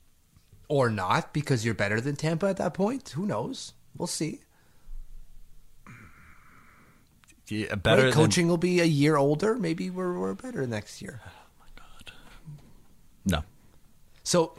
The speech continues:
Speaker 1: okay, we, we, we've said we're jealous of Vegas, and I, I, I already feel a little bit more healed,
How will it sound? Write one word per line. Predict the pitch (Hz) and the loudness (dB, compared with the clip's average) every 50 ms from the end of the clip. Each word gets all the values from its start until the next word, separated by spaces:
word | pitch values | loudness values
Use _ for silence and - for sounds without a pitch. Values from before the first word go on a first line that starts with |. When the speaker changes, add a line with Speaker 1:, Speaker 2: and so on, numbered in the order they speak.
| - - - - | -14 -14 -6 -4
Speaker 1:
okay, | - 156 - 135 110 | -4 0 2 2 2
we, | 120 143 | 2 0
we, | 147 156 175 | 0 0 0
we've | 156 165 175 147 | 0 0 0 0
said | - - 220 254 285 220 | 2 2 0 0 2 2
we're | 202 175 | 2 2
jealous | - 165 156 143 151 147 143 - | 4 4 4 6 6 4 4 2
of | 147 127 | 0 2
Vegas, | 123 113 113 117 117 120 113 - | 2 2 2 2 2 -2 -2 -2
and | 123 123 120 | -2 -2 -2
I, | 113 113 123 123 | 0 0 0 2
I, | 120 123 139 131 123 | 2 2 2 4 4
I | 135 139 | 6 6
already | 135 147 160 160 160 | 6 6 4 4 2
feel | - - - 147 139 135 135 | 0 -2 0 2 4 4 6
a | 131 127 123 | 4 4 4
little | 123 120 123 | 2 2 0
bit | 120 123 117 | -2 -4 -4
more | 120 117 110 110 110 107 107 104 104 101 - - - - - - - - | -2 0 2 2 4 4 4 2 2 0 -4 -8 -18 -20 -20 -20 -20 -14
healed, | - - - - 135 110 110 110 110 113 135 156 151 143 - - - | -8 -6 -4 -2 0 0 2 2 2 2 2 0 -2 -6 -8 -10 -12